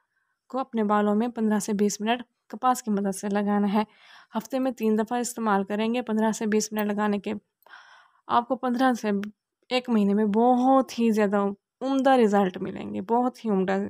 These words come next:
उम्दा रिजल्ट मिलेंगे। बस आपको चाहिए उसके लिए गुलाब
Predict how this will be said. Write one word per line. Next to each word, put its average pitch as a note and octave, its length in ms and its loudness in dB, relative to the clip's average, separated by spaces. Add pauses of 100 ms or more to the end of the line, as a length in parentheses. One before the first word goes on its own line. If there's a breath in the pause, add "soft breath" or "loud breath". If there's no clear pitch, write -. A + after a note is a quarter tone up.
(120)
उम्दा G#3+ 340 0
रिजल्ट G3+ 440 0
मिलेंगे। G3+ 380 -2 (520 loud breath)
बस A#3 200 0
आपको A#3+ 260 0
चाहिए G#3+ 260 -2
उसके A#3 280 -4
लिए G#3 200 -2
गुलाब G3+ 400 -2